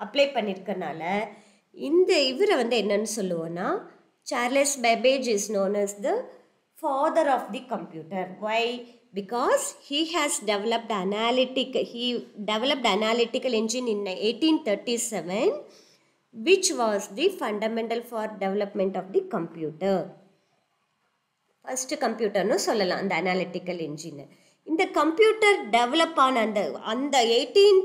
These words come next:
தேர்ட்டி செவன்லேருந்து இப்போ என்ன டூ தௌசண்ட் ட்வென்டி ஒன் வரைக்கும் இருக்கிற இந்த time பீரியடை different, different அப்படியே நிறைய development வந்தது இல்லையா கம்ப்யூட்டர்ஸில், அதை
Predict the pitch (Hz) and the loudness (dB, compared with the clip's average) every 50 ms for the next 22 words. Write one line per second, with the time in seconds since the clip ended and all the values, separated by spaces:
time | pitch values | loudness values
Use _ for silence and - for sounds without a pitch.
0 | - 302 262 269 269 269 - 349 359 359 359 - 330 262 247 233 233 220 214 208 | 4 2 2 2 2 2 2 2 2 2 2 -2 -2 -2 -2 -4 -4 -4 -4 -4
1 | 226 262 285 285 - 247 240 262 262 254 254 247 247 247 269 254 240 269 254 262 | -4 -4 -6 -6 -6 -6 -4 -2 -4 -2 -2 -2 -2 0 0 0 0 -2 -4 -4
2 | 254 262 233 214 233 240 233 311 302 302 277 269 247 226 220 202 202 202 226 226 | -6 -6 -6 -6 -6 -4 -2 -2 0 0 0 0 -2 -2 -2 -4 -4 -4 -4 -6
3 | - - 226 196 196 - 202 202 185 208 247 277 330 320 - - 214 208 220 247 | -6 -4 -4 -4 -4 -4 -2 -2 -2 -2 -2 -2 -2 -2 -2 -2 -2 0 0 -2
4 | 277 262 - 240 220 202 185 180 175 160 160 175 202 240 - - - - - _ | -2 -4 -6 -6 -6 -6 -4 -6 -6 -6 -4 -4 -4 -4 -4 -6 -12 -20 -20 _
5 | _ - 214 269 - 285 330 349 330 294 302 294 - 330 330 320 320 277 - - | _ -10 -8 -8 -4 -2 0 0 0 0 0 -2 -2 0 0 0 0 -2 -2 -2
6 | 294 294 277 247 240 247 262 285 294 220 233 220 220 254 277 277 277 294 262 247 | -2 -2 0 0 0 0 2 2 2 2 2 0 0 0 -2 -2 -2 -4 -4 -4
7 | 254 247 208 196 202 190 170 165 165 175 185 220 269 269 - 254 226 349 - 277 | -4 -4 -4 -4 -4 -4 -6 -8 -8 -4 -2 -2 -2 -2 -4 -8 -12 -10 -10 -10
8 | 269 - 254 233 220 - 208 220 180 151 - - - - - - _ _ _ _ | -6 -4 -4 -4 -4 -4 -6 -6 -6 -8 -8 -12 -20 -20 -20 -20 _ _ _ _
9 | _ _ _ _ _ _ - - - 262 262 254 370 | _ _ _ _ _ _ -8 -4 -4 -2 2 2 2